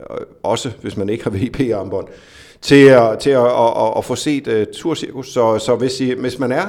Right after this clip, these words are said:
øh, i, i Pyrenæerne, øh, i, i juli måned og, og gerne vil se s-, turcirkus, så, så er Carcassonne,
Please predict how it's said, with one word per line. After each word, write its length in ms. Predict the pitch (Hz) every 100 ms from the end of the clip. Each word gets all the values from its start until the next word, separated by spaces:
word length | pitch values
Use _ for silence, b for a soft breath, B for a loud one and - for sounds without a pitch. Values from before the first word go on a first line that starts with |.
| 196
øh, 340 | 165 135 127
i, 360 | 127 117 110 113
i 100 | 123
Pyrenæerne, 560 | 120 120 123 151 139 131 -
øh, 320 | 113 110 107
i, 240 | 113 107 110
i 60 | 120
juli 280 | 135 147 123
måned 360 | 113 113 135
og, 260 | 110 104 101
og 120 | 95
gerne 220 | 117 135
vil 200 | 151 117
se 280 | - 135 110
s-, 200 | - - - -
turcirkus, 460 | 127 120 107 104 -
så, 140 | 139
så 140 | 143
er 340 | 151 156 120 107
Carcassonne, 600 | - 117 120 - 127